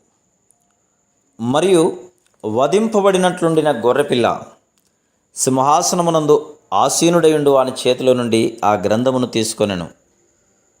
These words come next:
ప్రకటన గ్రంథం ఐదవ అధ్యాయము ఆరు, ఏడు వచనములు. దేవుని గొర్రెపిల్లగా ప్రభువైన యేసుక్రీస్తుకు ఆ గ్రంథమును తీసుకొని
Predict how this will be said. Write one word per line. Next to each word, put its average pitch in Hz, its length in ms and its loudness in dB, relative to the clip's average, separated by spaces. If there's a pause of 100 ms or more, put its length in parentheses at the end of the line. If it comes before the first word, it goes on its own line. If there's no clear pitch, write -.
(160)
ప్రకటన 151 400 0
గ్రంథం 147 440 0 (120)
ఐదవ 127 280 2
అధ్యాయము 127 720 0
ఆరు, 120 320 2
ఏడు 117 220 4
వచనములు. 101 560 -4 (1120)
దేవుని 214 500 4
గొర్రెపిల్లగా 165 920 0 (440)
ప్రభువైన 156 260 2
యేసుక్రీస్తుకు 180 1120 2
ఆ 117 140 4
గ్రంథమును 160 600 0
తీసుకొని 160 760 -2